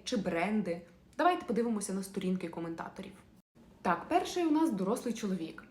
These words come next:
другий теж дорослий чоловік. Тут у нас знову дорослий чоловік, а далі, ну, теж якийсь дорослий чоловік. Ну, щось на бренди, на агенції,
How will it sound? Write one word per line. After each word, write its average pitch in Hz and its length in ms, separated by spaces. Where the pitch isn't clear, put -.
другий 359 640
теж 247 240
дорослий 208 440
чоловік. - 540
Тут 349 240
у 370 40
нас 349 320
знову 285 380
дорослий 240 460
чоловік, 214 540
а 175 120
далі, 277 460
ну, 403 120
теж 165 320
якийсь 233 240
дорослий 185 440
чоловік. 165 520
Ну, 269 140
щось 330 320
на 269 120
бренди, 226 760
на 202 260
агенції, 180 880